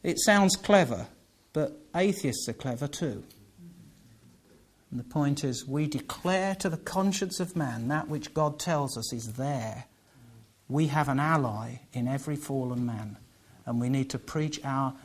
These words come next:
message that he has come at last. To that ally and let them fight within themselves against what God has put there. That, that's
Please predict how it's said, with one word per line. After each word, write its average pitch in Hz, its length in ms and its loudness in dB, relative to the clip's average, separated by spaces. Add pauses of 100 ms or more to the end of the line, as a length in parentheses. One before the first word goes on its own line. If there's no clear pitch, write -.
(100)
message 151 480 0
that 104 120 -6 (140)
he 160 180 -2
has 147 160 -4
come 123 320 -10
at 117 140 -10
last. - 540 -14 (720)
To - 140 -2
that 117 200 -4
ally 113 540 -4 (460)
and 120 260 0
let 156 200 2 (200)
them 120 140 2 (200)
fight 180 360 2
within 156 340 6
themselves 156 880 2 (220)
against 127 720 2 (520)
what - 240 -6
God 123 220 0
has 104 140 -4
put - 300 -8
there. 101 280 -10 (1000)
That, - 200 -10
that's - 480 -8